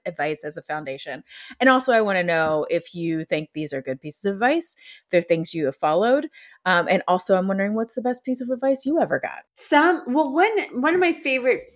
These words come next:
Speaker 2: say, uh, or quotes, I guess, which I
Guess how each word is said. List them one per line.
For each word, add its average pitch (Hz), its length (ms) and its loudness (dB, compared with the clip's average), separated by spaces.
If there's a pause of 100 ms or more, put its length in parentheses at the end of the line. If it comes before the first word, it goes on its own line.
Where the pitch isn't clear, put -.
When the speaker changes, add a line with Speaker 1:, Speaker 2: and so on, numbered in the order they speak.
(160)
Speaker 2:
say, 214 520 0
uh, 180 180 -2
or 175 460 2 (120)
quotes, - 640 0
I 185 100 -2
guess, 165 400 0
which 180 180 -4
I 160 320 0